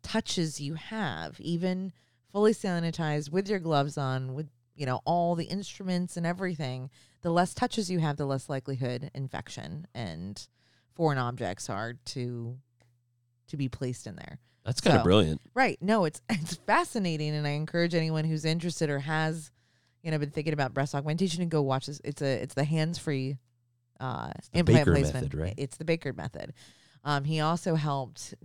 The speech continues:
Speaker 1: to coin the Baker scale, which measures capsular contracture. So a lot of times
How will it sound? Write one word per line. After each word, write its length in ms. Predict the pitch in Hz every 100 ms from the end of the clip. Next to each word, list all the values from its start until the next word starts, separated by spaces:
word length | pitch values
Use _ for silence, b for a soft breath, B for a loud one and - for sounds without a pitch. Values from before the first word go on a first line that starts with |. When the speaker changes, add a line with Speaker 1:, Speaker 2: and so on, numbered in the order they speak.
| -
Speaker 1:
to 180 | - 156
coin 400 | 135 - 151 135
the 80 | 135
Baker 640 | 131 135 131 - 131 123 -
scale, 720 | - - 156 156 95 76 143 b b b
which 560 | - 147 123 - - -
measures 560 | 156 160 160 170 147 131
capsular 480 | 139 113 - 117 110
contracture. 640 | 131 131 117 - - 50 - _ _
So 680 | - - 170 156 151 147 135 - _ _ _ _ _ _ -
a 80 | 170
lot 280 | 170 170
of 80 | 190
times 720 | - 151 135 127 135 175 -